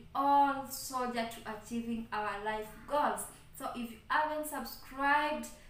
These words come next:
this is the time to join us. Feel free to join us. Tap on that subscribe button on the right s-, side of this video. Click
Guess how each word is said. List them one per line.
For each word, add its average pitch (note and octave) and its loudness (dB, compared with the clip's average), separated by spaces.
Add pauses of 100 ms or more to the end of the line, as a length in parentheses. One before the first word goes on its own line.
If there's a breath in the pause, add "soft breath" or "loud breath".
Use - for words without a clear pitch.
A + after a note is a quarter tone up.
(160 loud breath)
this A#3 -6
is A3+ -4
the A3+ -8 (120)
time A#3 -2
to A3 -10 (140)
join C#4 -2 (240)
us. B3+ 2 (420 loud breath)
Feel D#4+ -2
free D4 -6
to C4+ -8
join C#4 -2
us. C4+ 6 (440 loud breath)
Tap G#3 2
on A#3 0
that B3+ -2
subscribe A#3+ -6
button A3+ -2
on G#3+ -8
the G#3 -6
right C4 0
s-, - -12 (120)
side A#3+ -2
of G#3 -6
this G#3 -6 (100)
video. C4+ -4 (520 loud breath)
Click D#4 -6